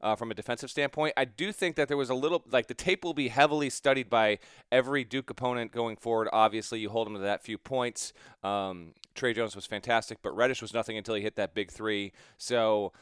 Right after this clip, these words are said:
um, I don't know where you have Tech ranked right now, and if you want to, uh, enlighten the listeners, please do.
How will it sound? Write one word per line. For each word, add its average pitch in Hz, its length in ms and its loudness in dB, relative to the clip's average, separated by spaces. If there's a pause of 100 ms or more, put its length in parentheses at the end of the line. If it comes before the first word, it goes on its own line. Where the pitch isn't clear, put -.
(180)
um, 92 520 -6 (200)
I 127 80 10
don't 165 160 4
know 156 120 4
where 139 180 4
you 143 160 2
have 135 160 0
Tech - 240 4
ranked 127 400 0
right 135 180 4
now, 139 380 0
and 113 180 0
if 110 140 -6
you 123 80 -2
want 113 140 -2
to, 104 100 0
uh, 90 420 0 (140)
enlighten 123 380 0
the 117 60 -4
listeners, 131 380 -2
please 127 260 -2
do. 123 300 -2